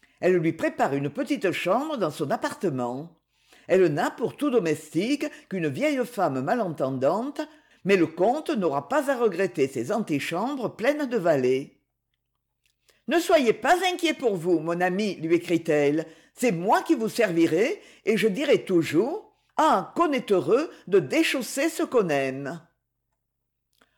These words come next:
Le beau rêve, il ne se réalisa pas. Sophie n'en avait pas fini avec l'expiation. Elle avait une pension, mais elle n'en recevait pas un denier, les coffres de l'État étaient vides. De nouveau,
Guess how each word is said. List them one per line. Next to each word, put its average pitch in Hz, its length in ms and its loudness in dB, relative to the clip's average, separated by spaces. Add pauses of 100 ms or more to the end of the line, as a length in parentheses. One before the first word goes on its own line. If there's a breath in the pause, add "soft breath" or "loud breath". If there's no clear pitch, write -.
(140)
Le 185 160 4
beau 175 240 4
rêve, 131 540 2 (400)
il 226 120 0
ne 196 80 4
se 170 140 -2
réalisa 269 580 2
pas. 131 520 -8 (440 soft breath)
Sophie 254 500 0
n'en 285 160 -4
avait 147 180 2
pas 254 200 -2
fini 202 380 -4
avec 170 260 0
l'expiation. 147 880 -2 (680 soft breath)
Elle 180 140 2
avait 170 240 2
une 240 240 0
pension, 160 640 -2 (300 soft breath)
mais 226 240 2
elle 151 160 2
n'en 143 180 0
recevait 220 460 0
pas 180 280 2
un 147 60 2
denier, 143 640 -2 (200 soft breath)
les 170 200 0
coffres 294 340 0
de 170 80 2
l'État 160 420 0
étaient 185 260 2
vides. 131 580 -2 (800)
De 190 140 2
nouveau, 180 500 0